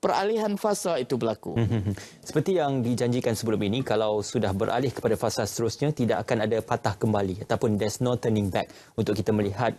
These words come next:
Speaker 2: uh, bagaimana S O P itu dilaksanakan. Jadi untuk perubahan-perubahan ini, bagaimana pihak M K N dan juga pihak berkuasa juga dalam merangka S O P, S O P terbaru dan juga terkini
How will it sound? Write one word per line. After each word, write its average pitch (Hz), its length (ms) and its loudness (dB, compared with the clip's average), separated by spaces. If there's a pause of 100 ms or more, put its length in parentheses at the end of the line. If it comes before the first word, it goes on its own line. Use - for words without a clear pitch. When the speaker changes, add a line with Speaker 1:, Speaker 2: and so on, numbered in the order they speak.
Speaker 2:
uh, 98 160 2
bagaimana 104 400 0
S 101 160 -2
O - 80 2
P 104 80 2
itu 95 160 0
dilaksanakan. 101 640 0 (320)
Jadi 135 160 2
untuk 135 400 0
perubahan-perubahan 127 880 0
ini, 127 400 -2
bagaimana 127 400 0
pihak 117 240 0
M 117 80 0
K 113 160 0
N 113 160 2
dan 104 80 0
juga 107 240 2
pihak 107 320 0
berkuasa 117 560 -2
juga 139 240 -2 (320)
dalam 151 240 2
merangka 135 720 0
S 117 240 0
O - 0 -
P, 123 240 0
S 113 400 -2
O 113 80 -4
P 120 80 2
terbaru 110 480 0
dan 104 80 0
juga 107 160 -2
terkini 131 480 0